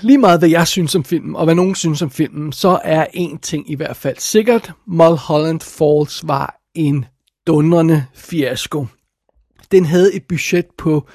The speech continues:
niogtyve millioner dollars i nitten seksoghalvfems, og den indtjente elleve. Niogtyve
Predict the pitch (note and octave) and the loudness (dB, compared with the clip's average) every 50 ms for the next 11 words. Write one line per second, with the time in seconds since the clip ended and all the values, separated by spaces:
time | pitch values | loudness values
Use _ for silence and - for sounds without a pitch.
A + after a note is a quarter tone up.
0 | _ _ _ - E3+ F3+ G3+ G#3+ - F#3+ F3 - - - F#3+ D#3+ D#3+ E3+ F3 F3 | _ _ _ -6 -2 -2 -2 -2 -2 -4 -4 -4 -4 -4 -2 -2 -2 -2 -2 -4
1 | D#3 C#3+ D#3+ E3 D3+ C#3 - - E3+ E3 E3+ F#3+ G#3 G3+ - - - C3+ C3+ C3 | -4 -4 -6 -6 -8 -8 -4 0 0 2 2 0 -2 -4 -6 -8 -8 -8 -8 -8
2 | - D3+ C#3 C#3 A#2 - - B3 - C4+ - - - - _ _ - - - - | -10 -10 -10 -10 -6 -4 -4 -4 -4 -4 -10 -16 -18 -20 _ _ -20 -20 -20 -20
3 | - - - - - _ - F#3 E3+ E3+ F3 E3+ - F#3 F3 E3+ - - F3+ E3+ | -20 -20 -20 -20 -14 _ 0 2 2 2 0 0 0 0 0 0 -2 -2 0 0
4 | F3 E3+ - - G3 - F#3+ F3 D#3+ E3 C#3 E3+ D#3+ C3+ _ _ _ _ _ _ | 0 0 -2 -6 -6 -4 -6 -6 -6 -6 -6 -6 -6 -6 _ _ _ _ _ _
5 | _ _ - - D3 - C3 B2 C3 C#3+ - - _ _ _ _ _ _ _ _ | _ _ -6 -4 -2 -2 -4 -6 -8 -12 -14 -16 _ _ _ _ _ _ _ _
6 | _ _ _ _ _ _ _ _ - _ _ _ - A3+ B3+ A#3 A3 - - F3 | _ _ _ _ _ _ _ _ -20 _ _ _ -4 -2 -2 -2 -2 -2 0 2
7 | D#3+ F3 F3+ | 2 2 0